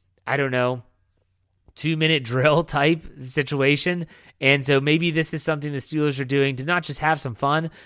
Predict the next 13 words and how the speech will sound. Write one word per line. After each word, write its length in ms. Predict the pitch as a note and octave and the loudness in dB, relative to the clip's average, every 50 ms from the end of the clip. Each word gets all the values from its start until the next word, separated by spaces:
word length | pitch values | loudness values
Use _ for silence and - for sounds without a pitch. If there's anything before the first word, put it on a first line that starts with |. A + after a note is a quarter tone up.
| - _ _ | -20 _ _
but 100 | - C3+ | -2 0
also 260 | C#3+ D3 D#3+ - - | 2 2 2 2 0
to 120 | D3 D3 B2+ | 0 0 0
help 200 | C3 D3+ - - | 0 0 -2 -2
these 180 | - C3+ C3 | -4 -2 0
guys 220 | C#3 C#3+ C3+ C3 A#2+ | 2 2 0 0 -2
realize, 720 | A#2+ C3+ C#3 C#3+ C#3+ C#3 C3 C3 B2+ B2+ B2+ A#2+ A2 - - - - _ _ _ _ | -2 0 2 2 4 4 4 4 4 4 4 2 0 -4 -14 -20 -20 _ _ _ _
hey, 240 | - D3 D#3 D#3+ D#3 | 0 4 6 6 6
you 340 | C#3 C3+ C3+ B2 B2 B2+ C3 | 6 2 -2 0 0 0 0
don't 400 | B2 A2 B2 C3 C3+ C#3 C3+ C3 | 0 2 2 4 4 2 2 0
wanna 240 | C3 C3 B2+ B2+ B2 | 0 0 2 2 2
do 220 | A#2 A#2 G#2+ G2 | 2 2 0 0
that. 240 | F#2 F2 E2 D2 | -2 -6 -10 -12